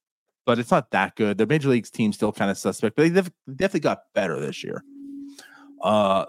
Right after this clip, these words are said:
the Reds, they look, they look kinda, not saying Orioles-ish, but you look at them, the major league team has talent. The farm's still there. The Cubs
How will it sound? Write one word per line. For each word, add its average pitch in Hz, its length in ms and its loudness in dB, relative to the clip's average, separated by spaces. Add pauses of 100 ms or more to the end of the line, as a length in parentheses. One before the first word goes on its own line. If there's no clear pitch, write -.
the 101 160 0
Reds, 156 540 2 (320)
they 101 240 -6
look, 101 240 -2 (600)
they - 180 -10
look 95 240 -4 (140)
kinda, 92 460 0
not 95 220 -2
saying 95 320 -2
Orioles-ish, 104 920 2 (200)
but 87 320 0
you 90 140 -8
look 98 160 -2
at 101 120 -4
them, 107 180 2
the 98 80 0
major 82 220 -2
league 95 100 -4
team 101 180 0
has 104 180 -2
talent. 113 460 -2 (300)
The - 60 -20
farm's 95 440 0
still 120 280 4
there. 123 340 4 (340)
The - 80 -6
Cubs 120 600 -2